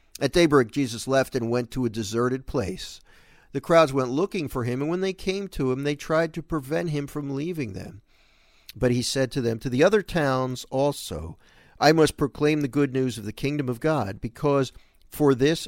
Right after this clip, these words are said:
purpose I have been sent." And he was preaching in the synagogues of Judea. So, so we see here a twofold mission, uh, of, of Jesus when it comes to his ministry. Well, number one was healing, and number two was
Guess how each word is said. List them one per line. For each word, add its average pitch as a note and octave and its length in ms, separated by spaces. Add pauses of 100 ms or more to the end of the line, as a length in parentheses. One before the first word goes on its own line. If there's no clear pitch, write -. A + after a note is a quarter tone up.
purpose B2 500
I A2+ 220
have G#2+ 440
been G2+ 200
sent." A2 420 (540)
And D#3+ 80
he F3 40
was D#3+ 120
preaching C#3+ 640
in C#3 340
the A#2 100
synagogues A2+ 800
of A2 340
Judea. A#2+ 540 (420)
So, - 280
so C4+ 160
we B3+ 160
see D#4+ 240
here B3 240
a B2+ 40
twofold B2 800
mission, B2 680 (120)
uh, A2 280
of, A2 280
of G#2+ 140
Jesus A#2+ 480
when B2 140
it G#2+ 60
comes C3 200
to B2 100
his G#2+ 120
ministry. C#3 500 (380)
Well, D#4 160
number D4+ 200
one G#3+ 300
was G3 160
healing, D3+ 640 (480)
and F3 160
number E3+ 320
two G3+ 420
was C3+ 600